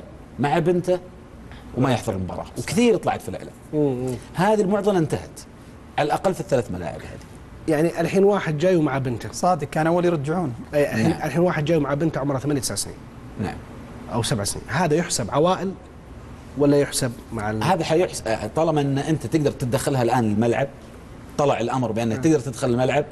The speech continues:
Speaker 2: إيه.
Speaker 1: فهنا حن-، ما، ما حي-، ما حنختلف فيه. هذا حيكون في الإجراءات اللي ذكرت لك إياها.
Speaker 2: هذا، هذا حيكون في التفصيل.
Speaker 1: هذا حيكون في التفصيل.
Speaker 2: يعني كيف نحسب إنه هذا الرجل عائلة إذا
Speaker 1: هذا
Speaker 2: هو مع
Speaker 1: الرجل
Speaker 2: طفلة
Speaker 1: عائلة
Speaker 2: ولا
Speaker 1: أو
Speaker 2: مع
Speaker 1: مع
Speaker 2: سيد؟
Speaker 1: طفل بس ممكن يدخل في المدرج العادي.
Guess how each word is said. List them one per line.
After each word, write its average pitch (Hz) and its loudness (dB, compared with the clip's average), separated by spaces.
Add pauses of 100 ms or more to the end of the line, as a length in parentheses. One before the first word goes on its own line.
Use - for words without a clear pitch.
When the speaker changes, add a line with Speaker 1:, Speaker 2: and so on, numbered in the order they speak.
(180)
Speaker 2:
إيه. 131 -6
Speaker 1:
فهنا 165 2
حن-، 151 0
ما، 143 0
ما 147 0
حي-، 127 -2
ما 139 2
حنختلف 123 -2
فيه. 92 -4
هذا 151 2
حيكون 156 0
في 151 0
الإجراءات 135 2
اللي 123 2
ذكرت 120 -2
لك 98 -8
إياها. 85 -4
Speaker 2:
هذا، 170 4
هذا 165 0
حيكون 170 0
في 147 0
التفصيل. 160 -2 (140)
Speaker 1:
هذا 131 0
حيكون 147 0
في 120 -6
التفصيل. 139 -2
Speaker 2:
يعني 165 4
كيف 196 0
نحسب 185 2
إنه 170 2
هذا 185 2
الرجل 175 2
عائلة 220 4
إذا 214 4
Speaker 1:
هذا 196 4
Speaker 2:
هو 196 2
مع 185 4
Speaker 1:
الرجل 214 4
Speaker 2:
طفلة 262 6
Speaker 1:
عائلة 254 4
Speaker 2:
ولا 214 4
Speaker 1:
أو 180 4
Speaker 2:
مع 156 2
Speaker 1:
مع 175 2
Speaker 2:
سيد؟ 156 2
Speaker 1:
طفل 147 -6
بس 156 -4
ممكن 143 -6
يدخل 135 -2
في 131 -4
المدرج 104 -4
العادي. 76 -10